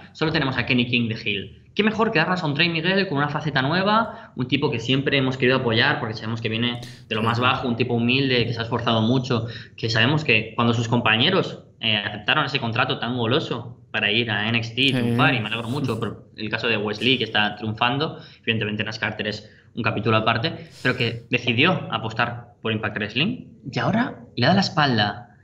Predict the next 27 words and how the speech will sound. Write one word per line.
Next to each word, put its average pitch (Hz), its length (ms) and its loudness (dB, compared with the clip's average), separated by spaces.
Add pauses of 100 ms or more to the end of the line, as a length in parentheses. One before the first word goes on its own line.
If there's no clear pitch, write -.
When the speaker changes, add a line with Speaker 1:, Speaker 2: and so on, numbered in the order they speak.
(120)
Speaker 1:
Y 165 40 2
ahora 180 220 4
Speaker 2:
<laughs> 143 140 -4
Speaker 1:
esa 156 180 -2
división 156 380 0
que 156 80 -2
tanto 151 180 0
le 143 80 4
importa, 160 480 -2
¡ah! - 640 -6
Mira, 139 140 0
me 127 80 0
parece 135 240 0
curioso. 120 380 -2 (260)
Y - 60 -6
además, 123 180 2
pues - 140 -10
lo 107 80 -4
que 110 100 -4
comentaba, 104 420 -2
¿no? 117 200 -4 (160)
Me 120 100 -2
falta 131 220 2
un 127 120 0
gran 120 220 0
top 123 180 -4
heel. 262 340 -2